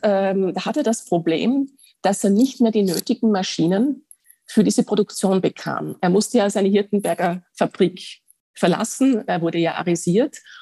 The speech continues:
und er hatte diese Maschinen nicht vor Ort in Argentinien. Und deswegen schrieb er dann nach Europa verschiedene Bekannte aus früheren Zeiten an,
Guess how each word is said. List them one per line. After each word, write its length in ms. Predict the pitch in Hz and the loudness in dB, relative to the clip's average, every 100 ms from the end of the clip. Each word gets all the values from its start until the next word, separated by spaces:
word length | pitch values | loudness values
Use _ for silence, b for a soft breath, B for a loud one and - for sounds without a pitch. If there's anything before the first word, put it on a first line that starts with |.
| B B - | B B 2
und 200 | 214 208 | 2 2
er 160 | 190 | 0
hatte 240 | 180 277 220 | -2 0 2
diese 240 | 220 214 | 2 2
Maschinen 520 | 196 202 - 208 202 | 0 0 2 2 4
nicht 300 | 202 196 - | 2 -2 -10
vor 300 | - - 180 | -14 -4 0
Ort 240 | 180 131 135 | 0 0 -2
in 100 | 139 | -4
Argentinien. 640 | - 143 135 - 120 - 180 - B B B B _ | -4 -6 -6 -8 -10 -10 -10 -12 B B B B _
Und 400 | 220 202 202 - | 2 2 2 0
deswegen 360 | 208 - 247 233 | -2 2 2 2
schrieb 240 | - 202 | 2 0
er 80 | 233 | 0
dann 160 | 208 190 | -2 -2
nach 200 | 202 - | -4 -2
Europa 600 | 180 165 170 254 262 269 | 0 0 -2 -2 0 0
verschiedene 480 | 226 - 214 214 | -2 -2 0 0
Bekannte 540 | 196 208 - 175 220 208 | 0 -4 -4 -4 -2 0
aus 120 | 190 | 0
früheren 440 | - 202 190 160 | 2 2 2 -2
Zeiten 420 | - 165 175 180 214 | -4 -4 -2 -2 -4
an, 460 | 160 190 226 226 | -2 2 2 2